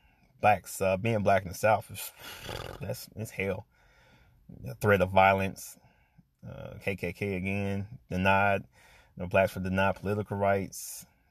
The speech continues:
Um, schools for children were whack. Many of the southern states passed work or fight laws. Those required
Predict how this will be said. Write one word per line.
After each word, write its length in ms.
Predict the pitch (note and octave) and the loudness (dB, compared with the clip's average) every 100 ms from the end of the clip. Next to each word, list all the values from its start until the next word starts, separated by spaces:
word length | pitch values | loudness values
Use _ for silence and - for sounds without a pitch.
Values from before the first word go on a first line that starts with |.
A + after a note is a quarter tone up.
| _ - | _ -18
Um, 460 | - - - - A#2 | -16 -14 -16 -16 -16
schools 460 | - G#2+ G#2+ G2+ | -8 -2 -2 -2
for 220 | - F#2+ | -4 -6
children 460 | F2 - G#2+ G2 F#2 | -6 -2 -2 0 -2
were 100 | F2 | -2
whack. 480 | F#2 G#2 G2+ - _ _ _ _ _ _ _ _ _ - _ _ | 2 2 2 -6 _ _ _ _ _ _ _ _ _ -20 _ _
Many 280 | - G2 A2 | -4 0 2
of 100 | G#2+ | 2
the 100 | G2 | 0
southern 380 | - A2+ A2 G2+ | 4 4 4 2
states 400 | - G#2+ G#2 - | -2 -2 -2 -4
passed 420 | A2+ G#2+ G#2+ - | 2 4 4 2
work 280 | G#2+ A2 - | -2 -2 -4
or 40 | |
fight 320 | - G#2+ G#2+ D2 | -6 0 0 0
laws. 720 | G2+ G#2+ G2+ G#2+ - - - _ _ _ _ - | 0 2 0 -4 -10 -16 -20 _ _ _ _ -18
Those 420 | A#2 A2 G#2 G2 - | -10 -2 -2 -2 -8
required 580 | - G#2 G#2 G2+ F#2+ | -2 2 4 2 -2